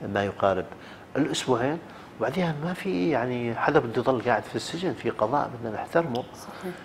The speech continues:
Speaker 1: وهي حاليا في إيد القضاء، هلا القضاء يحكم بالوثائق اللي عنده، وإحنا كنا شهود زينا زي آخرين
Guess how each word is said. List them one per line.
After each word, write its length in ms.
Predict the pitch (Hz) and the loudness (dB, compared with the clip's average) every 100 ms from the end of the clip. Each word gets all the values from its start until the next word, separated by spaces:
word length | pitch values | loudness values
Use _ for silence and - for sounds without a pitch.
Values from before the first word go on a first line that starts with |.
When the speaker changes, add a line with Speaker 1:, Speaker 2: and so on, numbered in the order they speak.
| - - | -16 -6
Speaker 1:
وهي 600 | 104 104 107 127 151 135 | -2 2 2 0 0 0
حاليا 440 | 117 - 131 143 139 | 2 2 2 2 -4
في 200 | - - | -4 -4
إيد 200 | 147 143 | -2 -2
القضاء، 480 | - 156 175 165 - | -2 0 0 0 -2
هلا 280 | 104 117 | -4 -2
القضاء 500 | 117 - 120 156 120 - - - - - | -4 -4 -2 -2 -2 -6 -16 -18 -16 -6
يحكم 400 | 139 - - 127 139 - - - - - - | 0 0 -2 -6 -6 -14 -20 -20 -20 -18 -6
بالوثائق 480 | 113 110 - 107 - - | -2 -2 -2 -6 -6 -10
اللي 120 | - | -8
عنده، 360 | 80 87 - 151 | -8 -8 -6 -4
وإحنا 400 | - - 147 160 165 - - - - - - | -2 0 2 2 -2 -12 -16 -16 -18 -8 -4
كنا 240 | 131 113 | -2 -2
شهود 420 | - 120 123 127 - - - - - - - - | -2 0 2 0 -2 -12 -16 -18 -18 -20 -20 -12
زينا 480 | 104 123 120 113 113 | -2 0 2 0 -4
زي 260 | 104 107 101 110 - - | -2 -4 -4 -8 -14 -4
آخرين 480 | 113 104 - 101 107 | 0 0 0 -2 -4